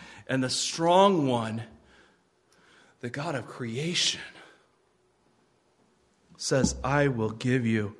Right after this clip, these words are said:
strength. When the load is too much, I will give you strength."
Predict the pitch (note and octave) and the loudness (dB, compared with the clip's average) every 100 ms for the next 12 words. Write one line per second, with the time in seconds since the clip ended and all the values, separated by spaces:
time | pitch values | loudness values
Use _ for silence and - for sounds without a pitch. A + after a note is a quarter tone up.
0 | - - - - A#2 G2+ - - - - | -12 -4 -2 0 0 -2 -6 -16 -20 -20
1 | - - _ _ - - - B2+ C3 C3+ | -20 -20 _ _ -20 -12 0 2 2 4
2 | C#3 C#3 C#3+ B2 - - C#3 C#3 B2 G#2+ | 6 6 6 4 0 0 2 4 4 0
3 | G2+ - - - _ - - A#2 B2+ C#3 | 0 -2 -4 -20 _ -10 -2 2 4 4
4 | C#3 C#3 - - - A2 G#2+ A#2+ B2 B2+ | 0 -4 -12 -14 -6 -6 -4 -4 -2 0
5 | A#2+ A2+ G#2+ - - - - - - B2+ | 0 0 -2 -12 -12 -2 2 2 2 0
6 | A2+ G2+ - - | 0 -2 -8 -16